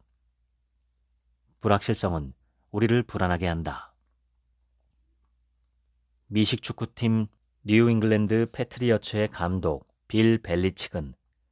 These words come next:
감독직을 수행하며 여섯 개의 슈퍼볼 반지를 가져갔다. 사람들은 그를 천재, 위인, 엔에프엘의 아인슈타인이라고 부른다.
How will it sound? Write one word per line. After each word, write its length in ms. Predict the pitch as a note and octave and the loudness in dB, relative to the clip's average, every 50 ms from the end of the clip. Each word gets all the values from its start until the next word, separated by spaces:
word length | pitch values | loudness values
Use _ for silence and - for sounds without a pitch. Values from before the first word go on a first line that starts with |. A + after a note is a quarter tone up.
| _ _ _ _ | _ _ _ _
감독직을 600 | - - F#2+ G2+ G2+ G2 - - G#2 F#2 A2 A#2 | -2 0 2 2 2 0 0 -2 -2 -2 -2 -2
수행하며 600 | - - A#2 G#2+ G2+ F#2 F2+ E2 D2+ - - - _ _ _ _ _ _ _ _ _ - | -2 -4 -2 -2 0 -2 -2 -2 -4 -8 -10 -18 _ _ _ _ _ _ _ _ _ -2
여섯 260 | F#2+ F#2 - A2 - | 0 2 2 2 2
개의 260 | - A2 G#2 G#2+ A#2 | 2 2 4 4 4
슈퍼볼 600 | A#2 - - B2+ - - A#2 G#2 A2 A2+ A2+ A2+ | 2 0 -4 -4 -4 -4 -2 0 0 0 0 -2
반지를 440 | - - F2 E2+ E2+ E2+ F2 F2+ F#2 | -4 -6 -6 -4 -4 -2 -2 -2 -2
가져갔다. 640 | - F2 E2+ F2+ E2+ E2+ - - - D2+ - - - _ _ _ _ _ _ _ _ _ _ _ _ _ _ _ _ _ _ _ _ _ _ _ _ _ _ _ - | -4 -4 -6 -4 -6 -6 -8 -8 -12 -14 -14 -16 -18 _ _ _ _ _ _ _ _ _ _ _ _ _ _ _ _ _ _ _ _ _ _ _ _ _ _ _ -8
사람들은 540 | - - A2 A2 A2 A2 G#2+ G#2+ A#2+ B2 | -2 2 4 4 4 4 2 0 0 -2
그를 360 | A#2 - - F#2 E2+ D2+ C2+ - _ _ _ _ | -4 -4 -4 -4 -4 -4 -6 -10 _ _ _ _
천재, 540 | - - - A#2+ A2+ G#2 F2+ F2 D2+ - - _ _ _ _ _ - | -14 -6 -4 -2 -2 -2 -2 -4 -4 -6 -10 _ _ _ _ _ -6
위인, 440 | F#2 F#2+ G2 F#2+ F2+ D#2 C#2+ C2 - _ _ _ _ _ _ _ _ _ _ - | -2 0 2 2 2 0 -2 -6 -14 _ _ _ _ _ _ _ _ _ _ -4
엔에프엘의 720 | G2 G2 G#2+ G#2+ - - A2 G2+ G2+ G2 G#2 G#2 G#2 G2+ - _ _ _ _ | 0 2 2 2 0 0 -2 0 2 2 2 2 2 0 -4 _ _ _ _
아인슈타인이라고 920 | - F#2+ F#2 G2+ G#2+ G#2 - - - A2+ A2 A2 A2 F#2+ E2+ E2 E2+ E2+ | -2 0 0 0 0 -2 -4 -6 -4 -4 -2 -2 -2 -2 -2 -2 -4 -4
부른다. 520 | E2 F2 F2 F2 F2 D#2+ C#2 C2 - - | -4 -4 -6 -4 -4 -6 -8 -10 -12 -20